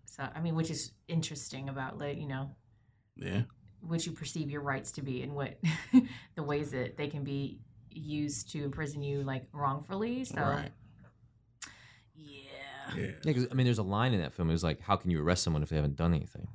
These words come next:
Speaker 2: Right.
Speaker 3: But, and it's like, "No, but they were gonna, but they're gonna do something." It's
Speaker 2: Yeah.
Speaker 3: like, "Whoa." <laughs>
Speaker 1: Well, I mean, but we
Speaker 3: So
Speaker 1: operate under that premise a lot now,
Speaker 3: Yeah.
Speaker 1: right? With,
Speaker 3: Mm-hmm.
Speaker 1: it's crazy.
Speaker 2: Yeah, guilty.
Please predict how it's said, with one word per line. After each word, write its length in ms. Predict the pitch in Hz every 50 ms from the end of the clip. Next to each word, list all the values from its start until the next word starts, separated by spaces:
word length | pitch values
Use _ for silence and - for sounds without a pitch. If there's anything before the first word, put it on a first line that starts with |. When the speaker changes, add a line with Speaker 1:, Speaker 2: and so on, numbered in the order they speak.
| - -
Speaker 2:
Right. 220 | - 92 90 - - - - - _ _ _ _ _
Speaker 3:
But, 180 | - - - - - _ -
and 140 | - 87 80
it's 120 | 82 - 78
like, 120 | 67 -
"No, 320 | 76 78 71 71 73 73
but 120 | 71 - -
they 80 | 80
were 220 | 71 85 117 123 98
gonna, 120 | 82 - -
but 100 | 87 82
they're 100 | 85 80
gonna 200 | 76 85 76 71
do 180 | 71 110 113 -
something." 460 | - - - - - - - - 110
It's 120 | 117 - -
Speaker 2:
Yeah. 60 | 67
Speaker 3:
like, 80 | 64 64
"Whoa." 540 | 71 82 78 67 64 - - - - - - - - - -
<laughs> 380 | - 127 170 170 156 117 104 98 -
Speaker 1:
Well, 120 | 208 247 254
I 80 | 247 240
mean, 140 | 226 220
but 120 | 202 202 180
we 80 | -
Speaker 3:
So 60 | - 143
Speaker 1:
operate 400 | 165 170 - 175 160 151 143 -
under 180 | 151 156 156 151
that 160 | 147 113 -
premise 280 | - 147 139 139 -
a 60 | 143 139
lot 260 | 143 135 131 - -
now, 180 | 139 135 127 -
Speaker 3:
Yeah. 140 | 139 - - 135 143
Speaker 1:
right? 240 | 143 - - -
With, 120 | - - - - - -
Speaker 3:
Mm-hmm. 260 | - - - - -
Speaker 1:
it's 140 | - 87 -
crazy. 380 | - - - - - - - -
Speaker 2:
Yeah, 280 | - - 95 - - -
guilty. 460 | - - 101 107 107 - - 127 117